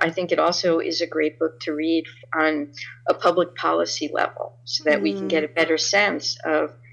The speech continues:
Speaker 1: how we need to move, change our framing about these messages if we really want to support people in good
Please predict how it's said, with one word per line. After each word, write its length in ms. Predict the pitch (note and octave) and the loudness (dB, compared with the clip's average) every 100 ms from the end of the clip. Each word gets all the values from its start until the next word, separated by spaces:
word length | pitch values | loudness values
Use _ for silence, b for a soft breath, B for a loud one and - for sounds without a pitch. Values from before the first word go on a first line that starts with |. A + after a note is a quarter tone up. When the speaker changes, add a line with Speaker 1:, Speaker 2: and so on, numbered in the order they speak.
| b | b
Speaker 1:
how 200 | - F#3 | 0 2
we 120 | G3 | 2
need 260 | F#3+ F#3 F#3 | 0 -2 -2
to 340 | F#3+ E3+ E3+ - | -4 -6 -8 -10
move, 540 | F3+ F#3 A#3 G#3+ F3 F3+ - - - - - | -2 2 2 2 0 -4 -14 -20 -20 -8 2
change 340 | C4 C4+ C#4 | 4 4 4
our 120 | G#3 | 2
framing 720 | F#3 - F#3+ A#3+ A3 D#3 - - B B B B | -2 -4 0 2 0 -4 -12 -18 B B B B
about 340 | F3 E3 D#3 | 2 4 2
these 200 | E3+ - | -2 -2
messages 640 | D#3 G3+ - - C#3 C3+ - | 0 0 0 -4 -4 -4 -4
if 200 | D#3 - | -4 -2
we 80 | E3 | 0
really 320 | D#3+ E3 F3 | 2 2 2
want 220 | E3 D#3+ | 0 0
to 120 | D#3 | -2
support 400 | - - D3 - | -4 0 0 0
people 280 | E3 D#3+ D3 | -4 -2 -2
in 100 | D3+ | 0
good 180 | D3+ | 0